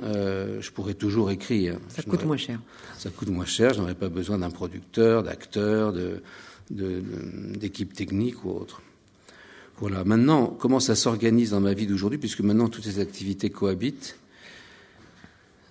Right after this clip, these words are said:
Speaker 1: ça se, ça s'organise par séquences qui peuvent se succéder à l'intérieur d'une même journée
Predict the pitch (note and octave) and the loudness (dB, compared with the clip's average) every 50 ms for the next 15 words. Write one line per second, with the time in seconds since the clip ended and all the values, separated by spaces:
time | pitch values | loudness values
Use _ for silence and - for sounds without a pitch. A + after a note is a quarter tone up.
0 | - - - - - - - B2+ A#2+ - - - - B2+ A#2+ A#2 A2 A2 G#2+ G#2+ | -20 -20 -14 -8 -6 0 2 2 2 2 0 2 4 6 6 8 8 8 6 6
1 | G#2 G#2+ G#2+ A#2+ A#2+ A#2 - A#2 G#2+ G2+ B2 B2+ A#2+ A2+ A#2 A#2 B2+ B2 - - | 4 2 0 -2 -6 -6 -4 -2 -2 0 0 -2 2 4 4 6 6 4 4 2
2 | A#2 G#2 - - B2 A2+ A#2 - B2+ B2 A#2+ A#2+ - - - - - A2 G2+ - | 0 2 2 2 0 0 0 2 2 2 2 0 -2 -6 -6 -2 -2 -2 -2 0
3 | - G#2+ F#2+ - B2 G#2+ G#2+ G#2 G#2+ A#2+ G#2+ G#2 G#2 - A#2 A2+ G#2+ G2+ G2+ G#2 | -2 -4 -4 -4 -4 -2 -2 2 4 4 4 4 4 2 2 2 2 4 4 6
4 | A2 A2 G#2+ F#2 G#2 G#2 F#2 G#2 G2+ G#2 C#3+ G3 | 6 6 6 4 2 0 2 2 2 2 2 0